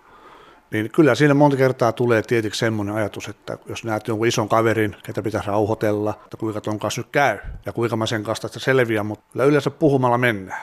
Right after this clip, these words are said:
Mutta joskus joutuu käyttämään myös voimakeinoja. Sitten kun siihen tilanteeseen it-, niin kun joutuu, se pelko siinä häviää, koska meidän tehtävä on, että me puolustetaan asiakkaita, jotka siinä tilanteessa on. Elikkä me jäädään tavallaan siihen tilanteeseen ja muut pitää saada alta pois.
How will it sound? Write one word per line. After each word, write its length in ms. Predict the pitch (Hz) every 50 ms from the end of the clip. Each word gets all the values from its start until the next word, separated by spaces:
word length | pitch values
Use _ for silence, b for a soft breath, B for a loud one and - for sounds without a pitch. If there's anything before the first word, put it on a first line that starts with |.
| - -
Mutta 240 | 120 117 - - 127
joskus 360 | 131 123 - - - - -
joutuu 300 | 147 151 147 - 147 135
käyttämään 420 | 131 135 127 127 - - 127 117
myös 220 | 117 117 117 - -
voimakeinoja. 760 | 120 110 107 104 98 - 107 98 95 95 104 - - - - - _ _ _ _ _ _ -
Sitten 160 | 135 156 170
kun 80 | - -
siihen 160 | - 151 131
tilanteeseen 560 | 135 175 175 156 135 - 127 113 107 123 131
it-, 200 | 135 135 - - _
niin 100 | - 107
kun 140 | 113 117 117
joutuu, 440 | 135 139 143 127 117 - - 101 95 -
se 100 | - 110
pelko 460 | - _ - 139 139 131 117 - 110
siinä 280 | - 113 104 104 107
häviää, 400 | 101 120 120 113 113 107 104 101
koska 300 | 98 - 107 - - -
meidän 260 | 107 107 104 107 104 -
tehtävä 400 | - 123 117 - - 104 101 107
on, 80 | 107
että 200 | 104 - - 120
me 60 | 113
puolustetaan 480 | - - 135 131 117 - - 107 101 110
asiakkaita, 540 | 123 135 127 147 135 135 - 135 120 113 120
jotka 220 | 110 107 - 113
siinä 140 | - 113 104
tilanteessa 640 | - 123 117 113 104 - - 101 92 - - 117
on. 240 | 110 131 131 127 123 -
Elikkä 260 | 117 113 113 - 127
me 120 | 131 143 143
jäädään 400 | 131 117 107 104 104 101 104 -
tavallaan 460 | - 123 120 120 113 110 98 101 104
siihen 240 | - - 110 101 95
tilanteeseen 640 | 135 131 123 110 101 - - 123 107 107 - 117
ja 40 | 104
muut 240 | 107 139 139 135 135
pitää 220 | - 104 104 98
saada 200 | 98 107 101 107
alta 200 | 110 107 104 -
pois. 360 | 101 - 107 101 98 - B